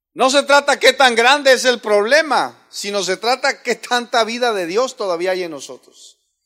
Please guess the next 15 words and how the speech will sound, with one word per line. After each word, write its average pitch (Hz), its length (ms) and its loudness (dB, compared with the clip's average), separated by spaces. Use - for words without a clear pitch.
Porque 202 360 -2
cuando 208 320 0
el 185 80 -4
Señor 220 360 0
está 262 240 2
en 262 60 0
nosotros 254 540 0
y 214 80 -6
la 196 100 2
vida 247 240 0
de 214 160 0
Cristo 269 400 0
está 240 240 -2
en 247 60 -6
nosotros, 220 720 -2